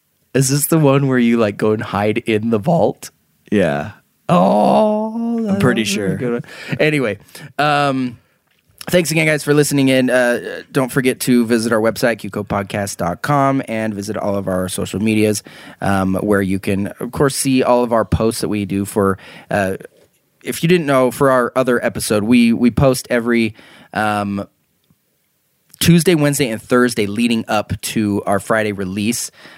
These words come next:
Speaker 1: um, so that you can know which
Speaker 2: What
Speaker 1: questions,
Speaker 2: questions.
Speaker 1: yeah, what questions we're gonna be talking about this week. Um, and then also every Monday morning when, uh, the,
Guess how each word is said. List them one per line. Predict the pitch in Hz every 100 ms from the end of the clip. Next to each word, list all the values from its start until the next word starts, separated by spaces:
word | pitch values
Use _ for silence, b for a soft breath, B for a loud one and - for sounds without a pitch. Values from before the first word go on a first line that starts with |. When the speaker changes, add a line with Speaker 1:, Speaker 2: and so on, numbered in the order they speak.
| B
Speaker 1:
um, | 107 107 101
so | - 113
that | 110
you | 120
can | 131 120 107 107
know | 113 117 110
which | 104 98 113 127 - - - _
Speaker 2:
What | 95 -
Speaker 1:
questions, | - -
Speaker 2:
questions. | 143 131 - 104 90
Speaker 1:
yeah, | 113
what | 117 143
questions | 143 123 113 113
we're |
gonna | 107
be | 98
talking | 95 92 90 95
about | 92 98
this | 95 -
week. | 101 92 B B B B
Um, | 110 107 104
and | 110 104
then | 101 98 90 - -
also | 104 95 - 104
every | 101 101 107
Monday | 107 107 104
morning | 101 98 98 95
when, | 95 92 95 95 B B B -
uh, | 92 87 87 87
the, | 92 98 90 87 85